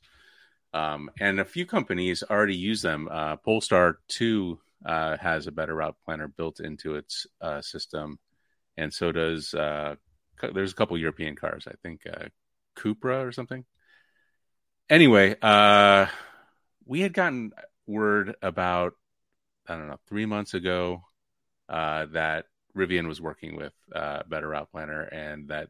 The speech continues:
they were looking to buy them. But it was kind of a, uh, uh, anonymous tip. We didn't really have much to go on. Um,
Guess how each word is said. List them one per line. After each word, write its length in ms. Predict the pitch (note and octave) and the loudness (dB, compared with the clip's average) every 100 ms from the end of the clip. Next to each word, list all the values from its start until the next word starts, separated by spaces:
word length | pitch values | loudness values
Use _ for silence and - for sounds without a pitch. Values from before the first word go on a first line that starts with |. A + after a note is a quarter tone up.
| _ | _
they 640 | - D2+ D2+ D#2 D2+ D#2 D#2 _ _ _ _ _ _ | -12 -10 -8 -8 -8 -10 -16 _ _ _ _ _ _
were 180 | D#2+ D2+ | -6 -6
looking 640 | D#2 D#2 E2 D#2 D#2 D2+ - _ _ | -6 -8 -8 -8 -10 -12 -16 _ _
to 100 | D2+ | -6
buy 280 | D2+ D2 | -2 -2
them. 260 | - - - _ _ _ _ _ _ _ _ | -4 -10 -16 _ _ _ _ _ _ _ _
But 200 | - F2 | 4 4
it 20 | |
was 220 | F2 F2 - | 4 0 0
kind 180 | G2+ | 0
of 100 | F2 | 2
a, 800 | D#2+ D#2 D#2 D#2+ D#2+ D2+ D2 C#2+ - _ _ _ _ _ _ _ _ - - _ _ _ D#2 | 2 2 2 0 -4 -6 -6 -10 -16 _ _ _ _ _ _ _ _ -20 -20 _ _ _ -8
uh, 20 | |
uh, 460 | D2+ D2+ D2+ D2+ D2 | -6 -6 -6 -10 -8
anonymous 500 | F2 F2 E2+ E2 - | -4 -4 -4 -6 -8
tip. 260 | - F2+ D#2 _ | -4 -4 -4 _
We 80 | - | -8
didn't 180 | D#2 D2 | -8 -6
really 120 | D#2 | -8
have 140 | D2+ D2 | -6 -8
much 240 | D2 - | -10 -10
to 60 | E2 | -8
go 180 | D#2+ | -6
on. 280 | D#2 D2+ D2 - _ _ _ _ _ _ _ | -4 -6 -8 -16 _ _ _ _ _ _ _
Um, 380 | D#2+ D2+ D2+ | -6 -4 -6